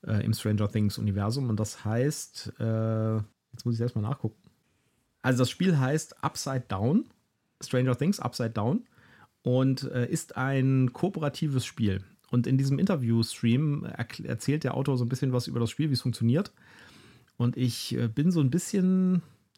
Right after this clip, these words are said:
ja, vorsichtig, vorsichtig, äh, enttäuscht, sag ich jetzt mal. <laughs> Ja,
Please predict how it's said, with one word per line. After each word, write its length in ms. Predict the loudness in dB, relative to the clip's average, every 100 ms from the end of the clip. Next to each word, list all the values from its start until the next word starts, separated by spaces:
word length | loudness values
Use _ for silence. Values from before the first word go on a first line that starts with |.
| -2
ja, 380 | 0 2 -2 -6 _ _ _ _ _ _ _
vorsichtig, 1120 | -8 0 2 4 0 2 2 2 -4 -10 -14 _ _ _ _ _ _ _ _ _ _ -20
vorsichtig, 1000 | -6 0 2 2 0 0 0 0 -8 -12
äh, 480 | -8 -6 -2 -2 -2 -4
enttäuscht, 680 | 0 0 0 -2 -2 -6 -12
sag 180 | -6 -2
ich 60 | 2
jetzt 180 | 2
mal. 220 | 2 2 0
<laughs> 80 | 0 -2 -2 -2 -4 -4 -6 -6 -12 -6
Ja, 220 | -2 -2